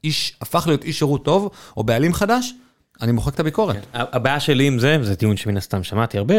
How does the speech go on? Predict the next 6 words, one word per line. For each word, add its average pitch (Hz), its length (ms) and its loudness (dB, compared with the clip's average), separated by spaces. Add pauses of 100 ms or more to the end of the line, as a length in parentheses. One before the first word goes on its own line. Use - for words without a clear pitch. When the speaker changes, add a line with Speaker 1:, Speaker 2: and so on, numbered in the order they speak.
(100)
Speaker 2:
וחשבתי 156 480 -2
עליו, 175 240 2 (200)
זה 104 560 0 (140)
ההרגשת 104 640 0
העלבון 107 440 0
הקשה 104 460 -2